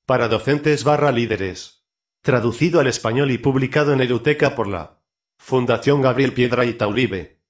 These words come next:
con autorización de Center for Media Literacy. Tres mil ciento uno Ocean Park B L V D. Almohadilla doscientos. Santa Mónica,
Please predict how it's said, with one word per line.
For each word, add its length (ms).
con 180
autorización 760
de 300
Center 460
for 240
Media 260
Literacy. 720
Tres 240
mil 160
ciento 340
uno 220
Ocean 340
Park 260
B 140
L 200
V 200
D. 420
Almohadilla 640
doscientos. 960
Santa 320
Mónica, 720